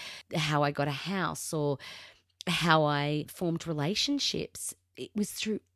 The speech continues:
everything, how I made my money. So my whole life went through this frequency upgrade. What I find interesting in this, having worked with people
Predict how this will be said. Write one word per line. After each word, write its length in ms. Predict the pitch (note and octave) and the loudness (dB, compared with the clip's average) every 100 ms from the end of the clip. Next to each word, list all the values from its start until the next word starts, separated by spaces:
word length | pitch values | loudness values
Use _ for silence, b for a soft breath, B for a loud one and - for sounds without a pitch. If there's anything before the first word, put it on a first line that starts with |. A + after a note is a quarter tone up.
| - | -12
everything, 560 | A#3+ A3+ - C4 - | -8 -6 -2 -2 -2
how 200 | F3 D#3+ | -2 -2
I 80 | E3+ | -2
made 240 | E3+ E3 D#3 | -2 -2 -2
my 160 | C#3+ | -4
money. 600 | C3+ C3+ G3 D4+ D#3+ D#2+ B B B | -2 -2 -2 0 -2 -4 B B B
So 160 | - A#3 | -6 -2
my 120 | G#3+ | 0
whole 300 | F#3+ - A3+ | -2 0 2
life 280 | A3 F3 F3 | 4 0 0
went 120 | F3 E3+ | -6 -6
through 160 | F3 | -6
this 260 | D#3+ D#3 - b b | -6 -8 -12 b b
frequency 600 | - G#3 F#3+ F3+ E3 D3+ | -4 -2 0 -2 -4 -2
upgrade. 640 | D3+ - - E3 C3+ - - B B B | 0 -2 -2 -2 -2 -6 -12 B B B
What 180 | G#3 | 0
I 80 | A#3 | 0
find 340 | A3+ A3 G3 F#3+ | 0 -2 -2 0
interesting 560 | G#3+ - A#3+ - F#3+ | -2 -2 -6 -4 -4
in 100 | E3+ | -2
this, 200 | E3 D#3 | -2 -4
having 280 | - D#3+ E3+ | -6 -4 -2
worked 300 | E3 E3+ E3+ | 0 0 -2
with 140 | F3+ - | -6 -4
people 420 | D#3+ - D3+ | -6 -2 -4